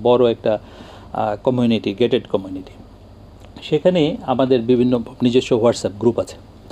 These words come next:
এই গ্রুপের ভিতরে হঠাৎ করেই কারো একজনের মোবাইল নাম্বার হ্যাক হয়ে গেল। এখন সেই নাম্বার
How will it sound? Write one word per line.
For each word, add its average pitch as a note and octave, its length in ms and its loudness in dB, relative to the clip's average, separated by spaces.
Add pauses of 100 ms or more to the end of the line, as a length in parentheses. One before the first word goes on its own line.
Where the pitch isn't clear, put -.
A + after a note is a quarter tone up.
(420)
এই A#2+ 60 2
গ্রুপের D3+ 320 4
ভিতরে F#3 260 2
হঠাৎ E3+ 300 0
করেই D#3+ 360 2 (120)
কারো D3+ 200 4
একজনের D3+ 320 2
মোবাইল A#2+ 280 4
নাম্বার A2+ 240 2
হ্যাক A2+ 200 0
হয়ে F#2+ 180 -2
গেল। G2+ 120 -12 (440)
এখন - 240 -2
সেই F3 240 0
নাম্বার F3+ 280 2